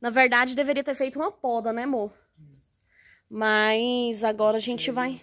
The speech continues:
Speaker 2: tá, ele tá muito bom, não, gente. No meio dele aí tá todo
Speaker 1: Pé de acerola, né?
Speaker 2: morto. Só por, só em volta, só tem essa
Speaker 1: E aí, por conta da chuva, olha só.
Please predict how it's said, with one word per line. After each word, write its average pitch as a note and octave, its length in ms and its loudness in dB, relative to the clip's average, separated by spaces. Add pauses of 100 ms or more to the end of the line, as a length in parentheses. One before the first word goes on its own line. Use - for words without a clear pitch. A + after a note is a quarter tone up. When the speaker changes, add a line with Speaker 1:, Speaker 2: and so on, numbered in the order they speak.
Speaker 2:
tá, E3+ 140 -20 (1600)
ele F3+ 220 -20
tá F3+ 60 -20
muito F#3 200 -20 (100)
bom, G3 60 -20 (200)
não, E3 160 -20
gente. - 300 -20
No D3+ 60 -20
meio D#3 180 -18
dele D#3+ 220 -16
aí D#3+ 120 -14
tá E3 200 -20
todo F#3 640 -18 (640)
Speaker 1:
Pé A3+ 140 4
de G#3+ 80 -2
acerola, G#3+ 480 2
né? G#3+ 240 -2
Speaker 2:
morto. F3+ 260 -12 (400)
Só G#3 80 -20 (260)
por, G#3+ 220 -18
só - 160 -20
em F#3 120 -14
volta, G3 360 -14
só F#3+ 80 -20
tem - 200 -20
essa - 200 -20 (260)
Speaker 1:
E A#3 140 2
aí, A3+ 180 6
por B3+ 220 -8
conta B3+ 300 -6
da A#3+ 160 -2
chuva, C4+ 400 -4
olha B3 160 0
só. G3+ 440 -2